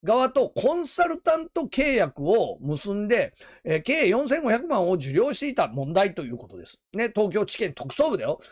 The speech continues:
地検特捜部が動いてるんで、これはね、ちょっと簡単な事件でないですよ。うん。あのー、こんな適当に終わらせないですよ。えー、で、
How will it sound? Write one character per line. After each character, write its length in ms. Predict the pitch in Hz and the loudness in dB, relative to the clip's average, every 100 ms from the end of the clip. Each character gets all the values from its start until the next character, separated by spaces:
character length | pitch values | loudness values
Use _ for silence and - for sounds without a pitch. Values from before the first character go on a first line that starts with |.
| - | -10
地 100 | - | -4
検 200 | 320 339 | -2 0
特 160 | 277 - | -2 0
捜 180 | 349 | 0
部 80 | 294 | 2
が 100 | 180 | 2
動 140 | 165 180 | 4 2
い 60 | |
て 100 | 160 | 2
る 60 | 139 | -4
ん 60 | |
で、 60 | 123 | -4
こ 120 | - | 2
れ 80 | 233 | 4
は 160 | 240 233 | 4 2
ね、 220 | 165 113 | 0 -2
ち 60 | 190 | -8
ょ 40 | |
っ 40 | |
と 40 | - | -6
簡 140 | 185 | 0
単 100 | 185 | 0
な 80 | 190 | 0
事 120 | 170 | -4
件 120 | 160 | -6
で 80 | 113 | -8
な 140 | 123 127 | -8 -8
い 20 | |
で 60 | |
す 160 | - 110 | -10 -12
よ。 160 | 117 _ - | -12 _ -6
う 100 | 143 | -6
ん。 200 | 113 107 _ _ _ _ _ | -6 -12 _ _ _ _ _
あ 100 | 151 | -2
の 60 | 151 | 0
ー、 420 | 147 147 151 151 | 2 0 -2 -2
こ 60 | 185 | 0
ん 40 | |
な 200 | 190 185 190 | 2 2 0
適 200 | - 160 | -6 -2
当 120 | 196 180 | 0 2
に 80 | 175 | 4
終 120 | 170 | 4
わ 60 | |
ら 80 | 175 | 2
せ 140 | 160 165 | 0 -2
な 100 | 143 | -4
い 80 | |
で 60 | 95 | -6
す 100 | 151 | -4
よ。 180 | 185 - - - | -4 -4 -18 -10
え 280 | 147 139 113 - - - | -2 -2 -2 -12 -20 -2
ー、 20 | |
で、 420 | 254 262 262 254 | 2 4 4 0